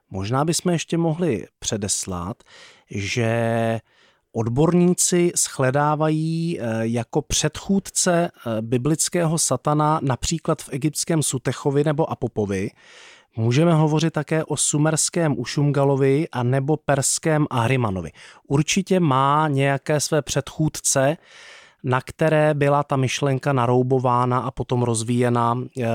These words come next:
v tom Tanachu, v Tóře, v prorocích a ve spisech. Podíváme-li se blíže do toho Tanachu, eh, hebrejské slovo Satan, S T N, původně znamená protivník, žalobce, odpůrce, osočovatel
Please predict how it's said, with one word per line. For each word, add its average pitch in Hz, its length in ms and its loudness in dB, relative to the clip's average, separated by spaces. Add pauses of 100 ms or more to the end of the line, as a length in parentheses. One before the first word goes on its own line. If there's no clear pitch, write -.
v - 80 -8
tom 120 180 -2
Tanachu, 113 400 -2
v - 80 -10
Tóře, 113 340 0
v - 80 -16
prorocích 113 720 -4
a 101 80 -8
ve 95 140 -6
spisech. - 480 -6 (880)
Podíváme-li 196 540 2
se 185 320 0
blíže 127 320 0
do 185 120 0
toho 202 220 0
Tanachu, 110 600 -4 (540)
eh, 101 160 0
hebrejské 147 640 0
slovo 185 300 0
Satan, 123 680 -2
S - 240 -4
T - 140 -2
N, 123 280 0 (600)
původně 175 420 2
znamená 185 420 4
protivník, 135 1000 0
žalobce, 123 880 0
odpůrce, 143 840 -2
osočovatel 123 1120 -2